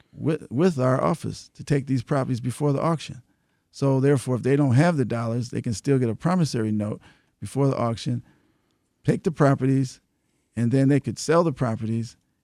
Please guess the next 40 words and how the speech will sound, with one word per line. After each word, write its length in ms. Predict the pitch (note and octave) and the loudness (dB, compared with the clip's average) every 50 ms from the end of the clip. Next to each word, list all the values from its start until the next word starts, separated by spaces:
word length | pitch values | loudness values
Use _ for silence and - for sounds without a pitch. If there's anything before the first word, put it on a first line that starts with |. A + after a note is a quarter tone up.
| _ _ | _ _
and 120 | A2 A#2 A2+ | -4 -2 0
then 200 | A#2+ A#2 A#2 G#2+ | 0 0 -2 0
pay 200 | - A#2+ A2+ A2 | 0 0 0 0
us 120 | G#2+ G2+ | -2 -4
back. 420 | - C3 - - - - _ _ _ _ _ _ _ _ _ _ _ _ _ | -6 -8 -8 -10 -10 -14 _ _ _ _ _ _ _ _ _ _ _ _ _
And, 280 | - A#2+ A#2+ A#2 A2 - | -2 0 0 0 0 -2
and 220 | - G#2+ G#2+ G#2+ | -4 -4 -4 -6
they, 180 | - - A#2+ B2 | -4 -2 -2 0
they 140 | A2 B2+ B2 | 0 0 0
just 160 | A#2+ A2 - | 0 0 0
have 180 | B2 A#2 G#2 - | 0 0 0 -2
to 100 | - A2 | -2 -2
make 200 | A2 A2+ A2+ A2 | -2 -2 -2 -4
sure 240 | - - B2+ A#2+ A2+ | -6 -4 -2 -2 -2
that 260 | G#2 G#2 G#2 A#2 - | -2 -4 -6 -8 -8
they, 260 | G#2+ G#2+ G#2 G#2+ G#2+ | -8 -6 -6 -4 -4
um, 420 | G2 G2 G2 G2 F#2 - - B2+ B2 _ | -6 -6 -6 -6 -8 -10 -12 -14 -16 _
that 180 | - - F2 - _ _ | -12 -12 -12 -12 _ _
the 100 | - G2+ | -10 -4
money 400 | G#2+ B2 D#3 E3 C#3+ B2+ A#2+ B2 - - _ _ _ _ _ _ _ _ | -2 0 2 2 2 0 0 -4 -8 -16 _ _ _ _ _ _ _ _
that 140 | G#2 A2 | -8 -6
they 100 | - G#2+ - | -6 -6 -4
owe 220 | - C#3 D#3 D#3+ B2 | -2 0 0 0 0
us 240 | G#2+ A2 G#2 - | 0 -2 -6 -6
is 120 | - G2 - | -8 -8 -8
secured 680 | - G2+ - - - - D3+ C3+ A2+ G#2 G#2 - - - _ _ _ - | -8 -10 -12 -8 -4 -2 0 0 0 -2 -4 -8 -10 -14 _ _ _ -10
by 240 | - G2+ G2+ G#2 G#2+ | -8 -6 -4 -4 -4
their 400 | G#2 G#2+ G#2+ G#2 G#2 G#2 G#2 - _ _ _ _ | -4 -4 -4 -4 -4 -6 -6 -10 _ _ _ _
fund, 560 | _ _ _ B2 C3 B2+ A#2 A#2 A2+ A2+ C#3+ C#3 | _ _ _ -4 -2 -2 0 -2 -2 -4 -4 -6
delinquent 420 | A2+ A2 A#2+ A#2+ A2 - A2+ G#2 | -4 -4 -4 -4 -4 -4 -4 -2
tax 220 | - - - - | 0 0 0 -2
fund 300 | - - A2+ A2 A2+ A2+ | -4 -8 -6 -4 -2 -2
that 100 | A2+ G#2+ | -2 -2
we're 100 | A2+ A2+ | -4 -4
gonna 200 | G#2+ A2+ A2 A2 | -4 -4 -4 -4
give 240 | G2+ G#2+ A#2+ A2+ G#2 | -4 -2 -4 -4 -2
them 160 | G#2+ A2 G#2+ | -4 -2 -2
the 80 | A2 A#2 | 0 2
next 320 | B2 D3 C#3+ - - - | 2 2 2 0 -2 -8
year. 240 | G#2 G2 - A2 - | -8 -8 -8 -10 -14